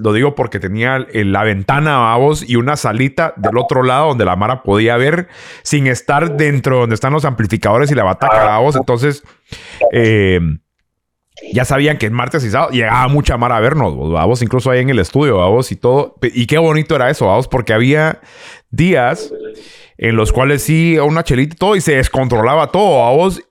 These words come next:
Y a veces con el descontrol también agarras a veces inspiración, agarras ese feeling donde todos están puta mocheando y todo, ¿va, vos? Y, y a veces también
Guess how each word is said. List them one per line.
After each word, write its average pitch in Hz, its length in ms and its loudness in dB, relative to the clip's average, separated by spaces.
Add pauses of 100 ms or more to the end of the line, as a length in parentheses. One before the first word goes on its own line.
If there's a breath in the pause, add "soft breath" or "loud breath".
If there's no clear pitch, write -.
(120)
Y 127 180 2
a 123 60 2
veces 139 300 -2
con 156 180 0
el 131 80 0
descontrol 123 640 -2
también 175 680 0 (1040 loud breath)
agarras 139 480 0
a 208 40 2
veces 190 240 2
inspiración, 175 1000 2
agarras 120 400 -2
ese 165 220 -2
feeling 185 360 2
donde 135 200 2
todos 160 300 0
están 180 300 -2
puta 170 260 -4
mocheando 151 420 0
y 165 40 0
todo, 147 220 0
¿va, 85 140 2
vos? 110 220 0 (200)
Y, - 260 -8
y 175 160 0
a 147 100 0
veces 175 340 0
también 156 480 0